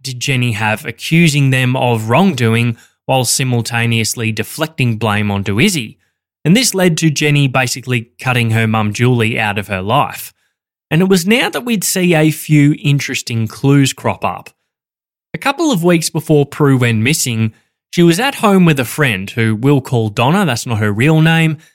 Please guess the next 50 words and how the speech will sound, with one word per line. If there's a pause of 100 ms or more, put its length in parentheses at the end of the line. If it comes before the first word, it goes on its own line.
(140)
and
there
was
a
knock
at
the
door. (360)
Prue
answered
and
came
back
moments
later, (160)
white
as
a
ghost. (400)
And
she
said, (460)
"That
guy
was
really
weird. (340)
That
was
weird." (560)
He
asked
something
about
the,
uh,
car
outside,
if
it
was
Daniel's,
which
it
wasn't.
There
was
no
Daniel
there.